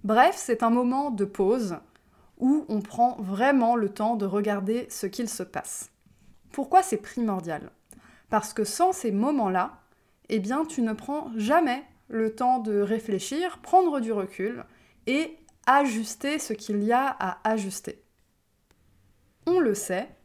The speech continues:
pour gérer un business, il faut savoir foncer. Foncer, c'est chouette, c'est génial.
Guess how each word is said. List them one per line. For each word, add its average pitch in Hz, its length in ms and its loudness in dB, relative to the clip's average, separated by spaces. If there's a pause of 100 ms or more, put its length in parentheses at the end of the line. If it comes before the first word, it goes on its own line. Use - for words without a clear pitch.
(300)
pour 339 260 2
gérer 233 300 0
un 208 160 -2
business, 214 500 -2
il 226 80 -6
faut 320 180 -4
savoir 240 680 -2
foncer. - 560 -8 (840)
Foncer, 311 720 -2
c'est - 300 -4
chouette, - 560 -8
c'est - 140 -12
génial. 185 320 0